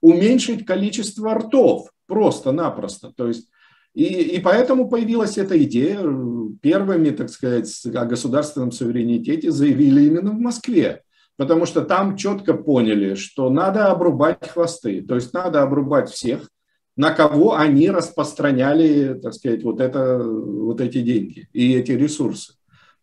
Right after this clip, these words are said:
Потому что ни о какой либерализации, это, кстати, и под-, по-, тоже подсказывает, что никакой либерализации на самом деле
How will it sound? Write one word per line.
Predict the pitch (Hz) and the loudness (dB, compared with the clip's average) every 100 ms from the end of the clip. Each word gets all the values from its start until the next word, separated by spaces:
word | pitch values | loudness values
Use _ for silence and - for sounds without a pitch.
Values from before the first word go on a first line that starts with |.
| - 131 | -10 -2
Потому | 151 151 160 | 2 2 2
что | 156 | 2
ни | 139 | 2
о | 151 | 2
какой | - 156 151 | 0 2 4
либерализации, | 135 135 127 131 127 117 123 170 196 147 104 95 | 4 2 0 2 2 -2 -2 -4 -4 -6 -6 0
это, | 123 127 | -2 -2
кстати, | 127 - 123 123 | -4 -2 -2 -2
и | 117 | -4
под-, | 131 - - | -6 -8 -6
по-, | 123 113 101 | -4 -4 -6
тоже | 123 98 95 | -8 -8 -10
подсказывает, | 107 - 98 85 95 - | -16 -12 -10 -10 -12 -14
что | - - 120 | -14 -6 -2
никакой | 120 117 - 143 | -2 -2 -2 0
либерализации | 120 113 113 107 104 110 165 190 170 | 0 0 -2 -4 -4 -2 -2 -4 -4
на | 135 | -4
самом | 110 107 101 95 | -6 -8 -10 -8
деле | 98 | -10